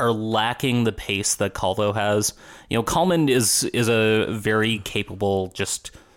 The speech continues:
clears it out sort of defender. Um, but Calvo has the, the speed to match up a lot better. Greenspan obviously doesn't have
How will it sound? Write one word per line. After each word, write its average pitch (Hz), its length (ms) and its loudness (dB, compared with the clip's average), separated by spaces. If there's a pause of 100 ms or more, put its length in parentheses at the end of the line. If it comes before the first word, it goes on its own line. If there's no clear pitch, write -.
(320)
clears 110 420 2
it 107 100 2
out 95 360 0
sort 101 320 0
of 95 240 0 (240)
defender. 107 600 -2 (440)
Um, 196 420 0 (180)
but - 220 -4 (200)
Calvo 156 400 2
has 123 340 0
the, 104 500 2 (320)
the 110 180 -4
speed - 480 0
to 104 100 -2
match 95 280 -4
up 92 300 -4 (160)
a 107 100 0
lot 95 380 -2
better. 98 400 0 (500)
Greenspan 143 840 0
obviously 110 480 0
doesn't 98 500 -2
have - 320 -6